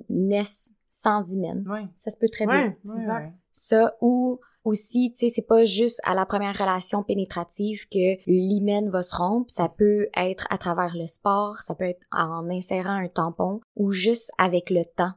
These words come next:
Speaker 1: Parce que ça a l'air que l'hymen, il est programmé pour s'autodétruire. Donc, plus on
Speaker 2: Wow.
Speaker 1: vieillit,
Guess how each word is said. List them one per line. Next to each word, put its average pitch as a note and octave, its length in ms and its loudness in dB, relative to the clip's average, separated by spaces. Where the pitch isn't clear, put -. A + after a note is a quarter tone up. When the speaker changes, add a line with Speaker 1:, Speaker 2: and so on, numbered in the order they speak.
Speaker 1:
Parce F3+ 140 -2
que - 80 -4
ça F3 200 0
a E3+ 100 0
l'air G3+ 160 -8
que - 100 -4
l'hymen, F#3+ 560 -2
il F3 60 -2
est - 40 -8
programmé F3+ 480 -4
pour - 200 -14
s'autodétruire. F3 960 -4
Donc, F3 180 -6
plus G3+ 300 0
on F#3+ 80 0
Speaker 2:
Wow. F3 80 -2
Speaker 1:
vieillit, F3 500 0